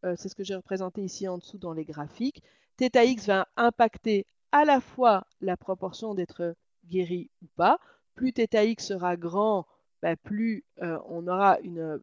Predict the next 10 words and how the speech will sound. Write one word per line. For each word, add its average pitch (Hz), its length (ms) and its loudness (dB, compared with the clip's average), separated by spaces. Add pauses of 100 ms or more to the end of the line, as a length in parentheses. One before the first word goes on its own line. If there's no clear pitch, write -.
(200)
faible, 196 320 2 (360)
euh, 165 160 -8
probabilité 175 720 -4
d'être 160 280 -8
guéri. 156 460 -6 (440)
Et 214 320 4
ici, 214 360 -6
on 170 80 -6
voit 180 180 -4
que 175 260 -2